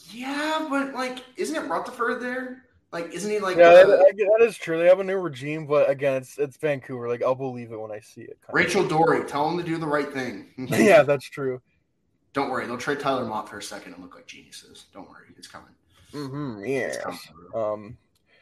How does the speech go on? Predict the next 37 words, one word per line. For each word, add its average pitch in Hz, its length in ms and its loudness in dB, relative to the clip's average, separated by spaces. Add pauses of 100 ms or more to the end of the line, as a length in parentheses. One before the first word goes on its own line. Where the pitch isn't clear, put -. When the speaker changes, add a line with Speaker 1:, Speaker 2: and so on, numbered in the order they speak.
(160)
Speaker 2:
and, 151 180 2
uh, 135 240 -4
'cause 160 160 0
that's 160 220 8
what's 180 140 2
happening 156 320 2
in 139 80 -2
San 139 220 2
Jose 131 220 0
right 123 160 0
now. 113 140 0
They're 117 120 -6
just 127 220 -12
extending 135 400 -4
all 123 140 2
these 131 180 -4
guys 123 300 2
that 127 100 -4
are 120 100 -2
on 120 100 -6
the 120 80 -6
wrong, 117 360 -4
like, 113 160 -6
in 120 100 -6
their 120 160 -4
late 117 180 -2
twenties 117 340 -6
that 117 100 -8
are 110 60 -10
gonna 117 120 -10
be 120 60 -6
in 117 80 -6
the 113 80 -4
wrong 120 220 0
side 120 200 -2
of 113 120 -10
the, 120 80 -6